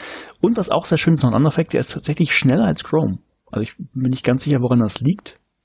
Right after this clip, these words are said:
Soweit habe ich nicht gegraben, aber ich habe mal so ein paar Benchmarks durchlaufen lassen und der ist tatsächlich schneller. Ich weiß nicht, was Chrome noch,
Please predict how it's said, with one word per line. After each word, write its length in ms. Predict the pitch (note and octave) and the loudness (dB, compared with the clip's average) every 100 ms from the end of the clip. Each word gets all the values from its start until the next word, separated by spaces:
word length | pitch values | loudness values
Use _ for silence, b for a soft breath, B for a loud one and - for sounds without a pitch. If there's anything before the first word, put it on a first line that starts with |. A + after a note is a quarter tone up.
| _ _ _ _ _ _ _ - | _ _ _ _ _ _ _ -14
Soweit 180 | A2+ A#2 | -4 -2
habe 100 | A#2 | 0
ich 40 | C3 | -2
nicht 120 | C3+ | -2
gegraben, 300 | D3 C#3 D3 | 0 2 2
aber 60 | |
ich 80 | A#2+ | 2
habe 80 | - | 0
mal 80 | A#2+ | 2
so 80 | A#2+ | 2
ein 60 | |
paar 140 | G#2+ G2+ | 0 -2
Benchmarks 440 | A#2+ - D3+ - | -2 0 -2 0
durchlaufen 460 | - - C#3+ - C#3 | -2 0 -2 0 -2
lassen 340 | C#3+ F3+ - | 0 0 0
und 180 | - B2 | -2 0
der 80 | B2+ | 0
ist 160 | A#2+ - | -2 -4
tatsächlich 440 | - A#2+ C3 C#3+ | -4 -2 -2 -2
schneller. 300 | - F#3+ A2+ | 0 0 0
Ich 100 | - | -2
weiß 180 | B2 - | -4 -4
nicht, 100 | - | -4
was 140 | B2 | -4
Chrome 280 | - B2+ C3+ | -2 2 2
noch, 340 | C3 - - | 2 -2 -12